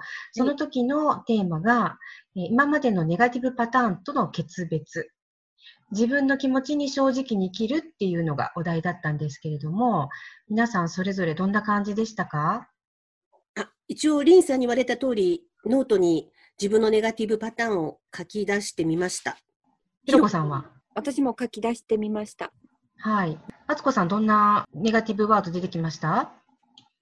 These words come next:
Speaker 2: そうですね。自信が持てないとか、自分はこれは苦手だって思い込んでいたりとか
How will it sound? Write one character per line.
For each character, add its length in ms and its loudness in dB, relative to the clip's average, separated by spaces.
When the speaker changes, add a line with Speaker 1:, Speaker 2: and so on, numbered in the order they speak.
Speaker 2:
そ 160 -18
う 20 -14
で 60 -12
す 100 -4
ね。 80 2
自 160 -2
信 320 8
が 160 6
持 160 6
て 280 4
な 200 4
い 240 2
と 100 -6
か、 540 -2
自 80 -2
分 120 2
は 80 2
こ 100 2
れ 100 4
は 120 6
苦 240 4
手 100 2
だ 120 2
っ 100 -6
て 100 2
思 240 6
い 160 2
込 300 4
ん 40 -8
で 280 -2
い 100 -18
た 120 -4
り 140 -4
と 100 -6
か 480 -4